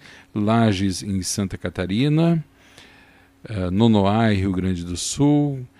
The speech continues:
enfim, várias cidades aqui, uma lista bastante extensa, Conceição do Coite, na Bahia. Eh, muito obrigado a todos vocês acompanhando aqui a programação da Rádio Arquitetura. Mandar um beijo carinhoso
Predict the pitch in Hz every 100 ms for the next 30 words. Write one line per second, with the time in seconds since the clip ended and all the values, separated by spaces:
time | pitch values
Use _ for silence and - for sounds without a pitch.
0 | _ _ _ 175 - 92 87 131 131 -
1 | 95 98 101 90 90 107 117 107 90 87
2 | 98 95 87 - 98 - - - - 117
3 | 143 131 - 90 90 98 - 101 110 98
4 | 131 123 107 - 139 156 - 98 - -
5 | _ _ - 92 85 90 90 120 147 147
6 | 143 139 _ _ - _ _ _ _ -
7 | 95 90 92 92 92 104 117 123 151 147
8 | 135 135 127 147 139 127 131 143 - 113
9 | 131 127 - - - _ - 98 117 107
10 | 113 104 107 104 117 107 117 104 110 110
11 | 104 - 107 107 107 - - - - 110
12 | 101 107 101 101 - 113 107 87 95 104
13 | 113 117 120 113 110 104 101 98 107 117
14 | 110 - 113 110 113 123 110